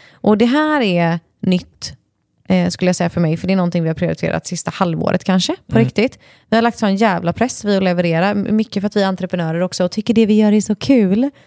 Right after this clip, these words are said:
Speaker 1: Så då får man ju, liksom, jobba ihjäl sig. Nej, det får man inte. Det är ditt eget ansvar att inte vara stressad.
Speaker 2: Mm.
Speaker 1: Jag hatar den sidan av våran kont-, kultur som är så här: "Ja, men det är så mycket du vet." Och så får man typ så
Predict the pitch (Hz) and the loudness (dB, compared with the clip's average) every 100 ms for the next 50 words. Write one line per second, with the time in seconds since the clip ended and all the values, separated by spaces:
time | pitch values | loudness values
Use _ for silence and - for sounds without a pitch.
0 | _ - 202 196 214 190 190 190 175 165 | _ -2 0 0 0 2 0 0 -2 -2
1 | 165 - _ 180 160 156 147 - 220 277 | -4 -6 _ -2 0 0 -2 0 -2 -2
2 | _ _ _ _ _ _ - 185 180 170 | _ _ _ _ _ _ 0 2 2 0
3 | - 185 185 196 269 302 330 233 214 233 | -6 -4 0 2 2 2 2 2 2 0
4 | 233 165 - 240 180 180 - 196 208 180 | 0 -2 0 0 0 -8 -6 -2 2 0
5 | - - 165 165 175 202 165 160 160 - | 0 -2 -2 -2 0 0 0 -4 -6 -4
6 | 214 - 226 - - 135 123 104 - - | -4 -2 -6 -6 -2 0 0 -2 -10 -10
7 | 185 - 320 190 - 277 254 196 196 156 | -6 -2 -2 -2 0 2 2 2 0 0
8 | 165 156 156 170 165 - - 175 165 156 | 2 0 2 0 -2 -6 -6 0 0 0
9 | 165 151 156 143 143 _ _ - - _ | 0 0 2 0 0 _ _ -16 -16 _
10 | _ - 381 359 330 311 302 294 - 285 | _ 2 2 4 2 2 2 0 0 2
11 | 262 240 202 214 - - 220 233 247 226 | 4 4 2 -2 -10 -6 -4 0 0 0
12 | 220 190 190 | 0 0 0